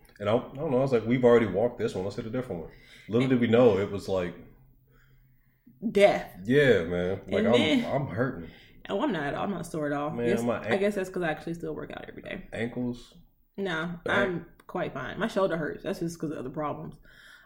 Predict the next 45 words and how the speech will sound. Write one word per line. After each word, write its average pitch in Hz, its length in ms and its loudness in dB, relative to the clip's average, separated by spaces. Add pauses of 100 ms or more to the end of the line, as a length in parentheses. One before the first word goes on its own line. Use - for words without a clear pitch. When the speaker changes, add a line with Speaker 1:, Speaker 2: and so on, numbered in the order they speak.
(120)
Speaker 2:
Um, 170 540 -2 (100)
but, 156 420 -2 (180)
and 208 100 2
then 202 80 2
we 214 60 0
run 196 160 0
into 180 140 -6
one 180 80 -4
of 175 60 -2
my 165 100 -2
good 160 160 -4
friends 165 440 -6
who 170 220 -4
does 165 200 -4
that, 156 180 -2
who 180 320 -4
goes 214 200 -2
to 208 80 -2
that - 160 -6
park 143 280 -4
all 147 140 -4
the - 80 -10
time. 135 280 -8
Speaker 1:
That 180 140 0
was 151 180 -2
so 131 220 0
random. 110 360 0 (120)
Speaker 2:
I - 100 -2
was 381 100 0
like, 427 180 0
"Hey, 554 600 0
hey." 269 380 -2 (320)
And, 180 120 -2
um, 165 280 -2
she 175 120 -8
was 240 100 -6
just 226 160 -10
like, 156 260 -2
"Oh, 202 60 2
yeah, 220 120 2
y'all 196 180 -2
did 403 100 -4
the 339 100 0
longest 170 380 -4
trail." 143 460 -6